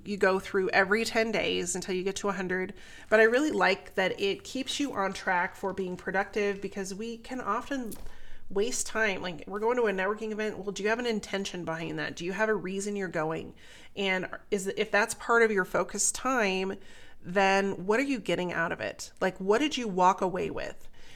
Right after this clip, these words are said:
And what are you going to do with that knowledge that, um, the person that you met, are you gonna follow up with them? Are you going, you know, what is your plan of action? And it keeps us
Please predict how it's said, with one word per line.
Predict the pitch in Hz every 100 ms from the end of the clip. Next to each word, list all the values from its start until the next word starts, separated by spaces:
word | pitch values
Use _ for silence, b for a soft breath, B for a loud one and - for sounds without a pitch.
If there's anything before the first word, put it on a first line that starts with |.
| B -
And | 202 190 185 180
what | 190 202 233
are | 254
you | 240
going | 202 208
to | 208
do | 185 190
with | 190 185
that | 175 165
knowledge | 175 180 190 180 -
that, | 170 165 160 - - - - - _
um, | - 190 175 175 180 185 - _ _ _ _ _
the | 190
person | 196 214 214 214
that | 190
you | 185 185
met, | 180 190 196 190 - 180 -
are | 196
you | 180
gonna | 180 165
follow | 202 202
up | 202 202
with | 202
them? | 185 175 175 180
Are | -
you | 180 180
going, | 185 190
you | - 190
know, | 185
what | 196 214
is | 254 254
your |
plan | 247 214 190 190
of | 170
action? | 160 170 - 180 190 B B B B
And | 214
it | 220
keeps | 214 262 277 269
us | 262 269 -